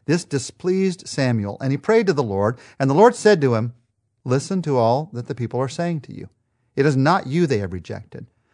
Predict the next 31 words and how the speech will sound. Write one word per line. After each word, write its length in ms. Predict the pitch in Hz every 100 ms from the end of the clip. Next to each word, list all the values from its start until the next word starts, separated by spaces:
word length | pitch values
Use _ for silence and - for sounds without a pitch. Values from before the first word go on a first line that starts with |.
| _
but 140 | 123 110
they 80 | 139
have 140 | 135
rejected 420 | 127 143 139 131
me 320 | 120 156 202
as 120 | 117 92
their 160 | 104
king, 360 | 101 - - - _ _ _ _
as 120 | 131 131
they 100 | 156
have 180 | 147
done 240 | 120 165 175
from 300 | 185 208 202
the 100 | 143
day 220 | 120 117
I 60 | 123
brought 260 | 131 143
them 140 | 143 131
up 120 | 135
out 180 | 131 127
of 80 | 127
Egypt 320 | 139 127 123
until 280 | 113 143 131
this 200 | 139 165
day, 200 | 131 110
forsaking 680 | 127 - - 196 196 120 101
me 300 | 101 104 -
and 140 | 113
serving 340 | - 139 127 120
other 220 | 120 120
gods. 480 | 120 117 120 -